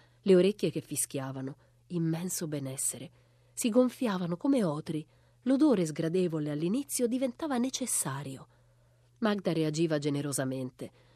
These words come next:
Jim si lasciava andare solo a metà. Jules si abbandonava,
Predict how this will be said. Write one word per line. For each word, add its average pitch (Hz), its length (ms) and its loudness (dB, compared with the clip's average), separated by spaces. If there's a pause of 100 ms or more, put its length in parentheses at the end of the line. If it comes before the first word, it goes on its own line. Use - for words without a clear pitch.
Jim 262 220 4
si 233 120 2
lasciava 175 360 0
andare 165 280 0
solo 196 240 0
a 165 60 0
metà. 143 360 -4 (460)
Jules 180 280 8
si - 100 -4
abbandonava, 135 680 -8